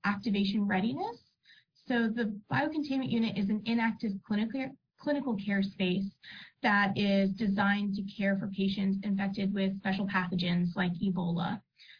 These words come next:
So as an inactive care unit, we didn't really understand how frequently we were active,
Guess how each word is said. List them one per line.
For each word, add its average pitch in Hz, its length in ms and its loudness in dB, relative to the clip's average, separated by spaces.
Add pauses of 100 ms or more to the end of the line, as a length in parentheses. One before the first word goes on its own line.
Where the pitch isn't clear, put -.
(100)
So 208 680 2
as 226 160 2
an 233 60 4
inactive 208 520 0
care 339 220 -2
unit, 233 400 0
we 226 180 -2
didn't 277 400 -4
really 254 280 0
understand 208 600 -2
how 220 220 -2 (120)
frequently 233 440 -2
we 202 220 2
were 214 600 0 (640)
active, 320 480 -2